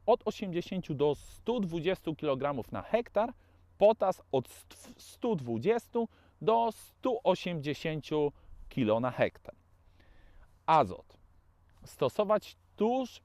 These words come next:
przed sadzeniem lub podzielić na dwie dawki: startową i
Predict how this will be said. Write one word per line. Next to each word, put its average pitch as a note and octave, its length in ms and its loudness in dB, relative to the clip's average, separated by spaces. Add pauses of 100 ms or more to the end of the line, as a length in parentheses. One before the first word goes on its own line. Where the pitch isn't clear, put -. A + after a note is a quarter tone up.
(100)
przed F3+ 300 2
sadzeniem D#3 600 0 (120)
lub A#3 240 2 (120)
podzielić F3+ 500 0
na C3 140 -4
dwie C3 340 0
dawki: B2+ 540 0 (380)
startową A3+ 720 4 (400)
i A#3+ 220 -2